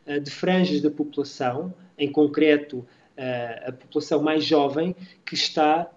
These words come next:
talvez, a desconsiderar, eh, eh, as,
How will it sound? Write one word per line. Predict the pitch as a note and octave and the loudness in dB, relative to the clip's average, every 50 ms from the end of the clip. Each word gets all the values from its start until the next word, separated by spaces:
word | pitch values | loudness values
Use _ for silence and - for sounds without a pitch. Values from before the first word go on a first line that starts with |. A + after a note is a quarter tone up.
| _ | _
talvez, | - D3+ D3+ C#3+ C3 C#3 D#3+ D#3+ D#3 D#3 D3+ - - - - _ | 0 0 0 0 4 4 4 4 4 2 0 -4 -8 -8 -8 _
a | D3+ D3+ | -4 -2
desconsiderar, | D3+ - - - - E3 D#3 D#3 - - D#3+ D3 D#3 D#3 D3 C#3 C#3 C#3 C#3+ | -2 -2 -6 -2 -4 -4 -4 -4 -6 -4 -2 0 0 0 0 0 0 0 0
eh, | D3+ D3+ - - _ _ _ _ | 0 0 -2 -18 _ _ _ _
eh, | C#3+ C#3 C#3 C#3 C#3 C3+ - - C#3 C3+ C3+ C3 C3 C3 D3 C#3+ C3 | -8 -6 -4 -4 -6 -6 -8 -10 -12 -12 -10 -10 -12 -12 -12 -10 -8
as, | C#3 - - - - | -6 -6 -6 -6 -8